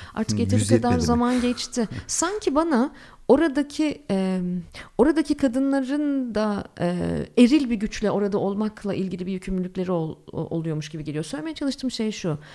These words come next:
Speaker 1: Mentaliteyi değiştirmeyi hedefleyebiliriz kotalar koymak yerine.
Speaker 2: Hı.
Speaker 1: Çünkü ben, e, bu kotaları koyarak aslında o pozisyonu daha çok hak eden bir erkeğin de, e,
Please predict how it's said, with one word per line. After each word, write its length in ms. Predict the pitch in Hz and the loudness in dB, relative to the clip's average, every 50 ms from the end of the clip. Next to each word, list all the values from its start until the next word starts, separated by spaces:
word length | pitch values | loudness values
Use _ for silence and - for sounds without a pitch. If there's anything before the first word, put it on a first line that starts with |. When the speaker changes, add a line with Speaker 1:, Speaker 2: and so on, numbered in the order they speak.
| - - - - - - - | -20 -20 -20 -20 -20 -2 6
Speaker 1:
Mentaliteyi 640 | 226 240 269 294 285 302 330 339 339 - 330 294 262 | 10 10 10 10 10 8 4 2 2 2 0 0 0
değiştirmeyi 540 | 240 240 240 - - - 233 233 233 233 220 | 0 0 0 -2 -4 -4 -2 0 2 4 2
hedefleyebiliriz 800 | 220 220 220 214 220 220 214 220 208 208 214 208 185 165 - - | 2 0 -2 -6 -4 -6 -6 -6 -6 -6 -6 -6 -4 -4 -6 -8
kotalar 460 | - - - - 202 175 170 165 160 156 | -4 -4 -4 -4 -2 -4 -4 -6 -6 -8
koymak 440 | - 160 160 156 156 151 147 - - | -8 -8 -6 -6 -6 -8 -10 -10 -10
yerine. 280 | 165 156 147 - - | -10 -10 -10 -10 -10
Speaker 2:
Hı. 60 | - - 82 76 73 71 82 85 - - - - - - - | -10 -10 -10 -10 -12 -14 -14 -18 -20 -20 -20 -20 -20 -18 -12
Speaker 1:
Çünkü 480 | - - 277 277 269 - 294 240 208 208 | -6 -4 -4 -4 -2 -2 -4 -4 0 0
ben, 400 | 233 254 262 262 262 262 240 - - _ | 0 2 2 0 -2 -4 -6 -8 -8 _
e, 300 | - 175 170 170 165 165 165 - - - - _ - _ - | -4 -2 -2 -2 -4 -4 -6 -8 -8 -12 -16 _ -20 _ -18
bu 320 | - 73 85 127 202 254 | -16 -14 -8 -4 -4 0
kotaları 400 | - - - - 285 254 262 254 | 0 0 0 0 0 -2 -2 -4
koyarak 480 | - - 240 247 269 269 254 220 196 - | -2 -2 0 0 0 0 -2 -2 -4 -2
aslında 540 | - 208 202 - - 240 240 240 233 240 - | -2 -2 -2 -2 -2 -2 -2 0 0 -2 -2
o 120 | - 220 | -2 -4
pozisyonu 540 | - 254 254 220 226 220 - 254 240 247 240 | -2 -2 -4 -4 -4 -6 -4 -2 -2 -2 -2
daha 160 | 240 233 269 | -4 -6 -6
çok 180 | - 285 254 - | -8 -8 -6 -6
hak 120 | 240 233 | -6 -6
eden 280 | 254 208 220 220 220 214 | -4 -4 -4 -4 -4 -4
bir 60 | 226 | -2
erkeğin 500 | 208 208 220 214 220 240 240 240 240 220 | -2 -4 -4 -4 -4 -4 -2 -2 -2 -2
de, 200 | 208 190 190 151 - - - - - - _ _ _ _ - | -2 -4 -4 -6 -10 -16 -20 -20 -20 -20 _ _ _ _ -8
e, 360 | - 160 165 165 160 151 - | -8 -6 -4 -4 -6 -6 -8